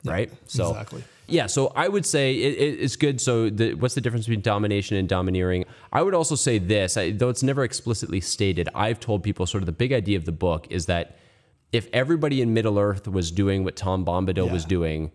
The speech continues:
Speaker 2: then the Fellowship was not needed. Kind of the point is, what should we do when the world around us is in chaos? Because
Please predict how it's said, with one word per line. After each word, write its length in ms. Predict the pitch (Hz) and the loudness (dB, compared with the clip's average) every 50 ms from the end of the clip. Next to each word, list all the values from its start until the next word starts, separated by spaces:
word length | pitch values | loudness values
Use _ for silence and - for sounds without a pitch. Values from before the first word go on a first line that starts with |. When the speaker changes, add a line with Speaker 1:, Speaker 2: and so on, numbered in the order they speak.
| _ _ _ _ | _ _ _ _
Speaker 2:
then 320 | - 92 98 95 95 92 90 | -6 -2 0 0 2 0 0
the 80 | 87 | -2
Fellowship 500 | - - 98 95 98 92 - 110 101 - - - _ | -2 0 0 0 0 0 0 -2 -4 -4 -10 -18 _
was 200 | - 98 92 82 | -4 -2 0 0
not 320 | 92 92 92 90 85 - - _ _ - _ - | 2 2 2 0 -2 -4 -10 _ _ -20 _ -4
needed. 400 | 90 90 85 78 67 64 - - - _ _ _ _ _ _ _ - | -2 -2 -2 -2 -4 -8 -12 -16 -20 _ _ _ _ _ _ _ -4
Kind 180 | 120 131 143 | -2 0 0
of 60 | 139 | 0
the 40 | 123 123 | 0 -2
point 360 | - - 127 120 113 104 - | -2 -2 0 0 0 0 0
is, 320 | 113 101 95 92 87 - - - - - _ | 2 2 2 2 0 -2 -6 -14 -20 -18 _
what 360 | - 104 98 101 123 139 87 | -8 -4 0 0 0 0 0
should 200 | - - 160 139 | -2 -2 -2 0
we 120 | 127 135 123 | 0 0 0
do 320 | 98 110 110 104 104 101 | 2 2 2 2 2 2
when 140 | 98 101 95 | 2 2 2
the 80 | 92 | 0
world 320 | 90 90 95 101 101 101 101 | 2 2 2 2 2 2 0
around 300 | 95 98 92 92 90 90 | 0 0 0 0 0 -2
us 140 | 87 - - | -2 -4 -4
is 100 | 87 87 | -4 -4
in 100 | 87 82 | -4 -4
chaos? 460 | - 92 87 78 67 58 62 - - | -4 -4 -2 -2 -2 -4 -6 -8 -6
Because 280 | - 104 - 104 87 | -4 -2 -2 -2 -4